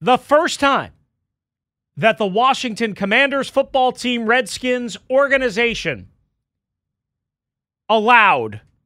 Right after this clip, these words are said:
thirty-seven or more points, allowed nine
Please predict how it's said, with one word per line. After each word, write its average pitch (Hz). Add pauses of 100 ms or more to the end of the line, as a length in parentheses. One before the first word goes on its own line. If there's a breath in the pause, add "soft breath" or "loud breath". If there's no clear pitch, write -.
(1500)
thirty-seven 277 (480)
or 196
more 220
points, 190 (2250)
allowed 226 (340)
nine 247